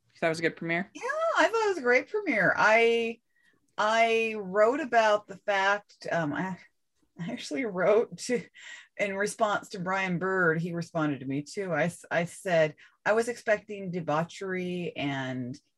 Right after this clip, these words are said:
Speaker 2: evil based on so much of what I've read." And I know that's, and, and that's kind of tongue in cheek. I say it tongue in cheek because I have so many friends who are just lambasting the show and just saying,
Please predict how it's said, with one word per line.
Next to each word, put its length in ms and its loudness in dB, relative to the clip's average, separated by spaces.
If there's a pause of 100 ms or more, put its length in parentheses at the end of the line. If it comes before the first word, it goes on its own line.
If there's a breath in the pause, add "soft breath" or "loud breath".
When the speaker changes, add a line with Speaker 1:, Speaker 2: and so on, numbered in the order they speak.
Speaker 2:
evil 640 -2 (160 soft breath)
based 360 4
on 200 0
so 400 -6
much 280 -4
of 120 -10
what 120 -2
I've 220 -2
read." 240 0
And 100 0
I 60 0
know 140 0
that's, 320 2
and, 160 -2
and 340 2
that's 140 -2
kind 160 0
of 100 0
tongue 220 -4
in 100 -2
cheek. 360 -6
I 60 4
say 180 -2
it 80 -4
tongue 140 -4
in 80 -6
cheek 200 -8
because 220 -6
I 120 0
have 220 -6
so 340 -4
many 460 0 (480 loud breath)
friends 500 2
who 380 -2
are 180 4
just 580 -2 (360 soft breath)
lambasting 960 0
the 60 -8
show 480 -6
and 140 -10
just 380 -12
saying, 440 -6